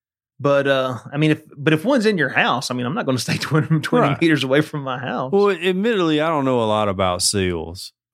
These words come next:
Speaker 2: We don't have a lot here in Alabama. But are they, they're not aggressive, are they, right?
Speaker 1: I, yeah, does it depend on the seal?
Speaker 2: I have no idea.
Speaker 1: <laughs>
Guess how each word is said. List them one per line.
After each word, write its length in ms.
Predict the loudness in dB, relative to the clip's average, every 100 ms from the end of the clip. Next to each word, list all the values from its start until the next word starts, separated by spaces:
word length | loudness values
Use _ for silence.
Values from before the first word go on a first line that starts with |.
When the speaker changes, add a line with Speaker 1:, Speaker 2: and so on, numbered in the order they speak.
| -6
Speaker 2:
We 180 | 2 4
don't 200 | 4 2
have 160 | 2
a 80 | 2
lot 280 | 2 0 -2
here 160 | -4 -2
in 60 | -2
Alabama. 600 | -4 -4 -4 -4 -8 -10 _ _ _ _ _ _ _
But 340 | -2 2 2
are 180 | 2 2
they, 480 | 4 4 4 2 -2 _ _ _
they're 180 | 0 2
not 180 | 4 2
aggressive, 640 | -2 0 2 2 0 0
are 200 | -2 -2
they, 160 | -2 -4
right? 380 | 0 0 0 -8 -20 -20 -10 -6
Speaker 1:
I, 160 | -6 -6 -12
yeah, 300 | -6 -4 -2
does 160 | 0 0
it 120 | 0
depend 340 | 0 2 2
on 140 | 2 2
the 60 |
seal? 500 | 0 0 0 -4 -4 0
Speaker 2:
I 100 | 2
have 160 | 2
no 140 | 2 4
idea. 240 | 4 4
Speaker 1:
<laughs> 40 | 2